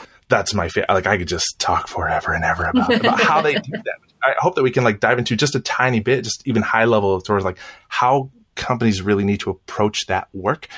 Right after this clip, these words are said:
Speaker 1: in order for it to be effective and work. And, um, you know, there is a system, there's a process, and that, that is just what I am so excited about, sort of sharing that and walking through that process with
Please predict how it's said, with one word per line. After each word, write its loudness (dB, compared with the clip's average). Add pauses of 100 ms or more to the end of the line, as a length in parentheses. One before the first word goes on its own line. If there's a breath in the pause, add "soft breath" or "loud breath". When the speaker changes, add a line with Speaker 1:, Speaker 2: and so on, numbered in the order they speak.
Speaker 1:
in 4
order 6
for 2
it 0
to -4
be -4
effective -10 (280 loud breath)
and -4
work. 0
And, -6
um, -2 (120)
you 0
know, 0
there 2
is 0
a 4
system, -4
there's -2
a -6
process, -2
and -12
that, -6 (200)
that 2
is -2
just -6 (460)
what 4
I -2
am -6
so -4
excited -2
about, 2
sort -2
of -2
sharing 2
that 0
and -6
walking 2
through 0
that 0
process -2
with -4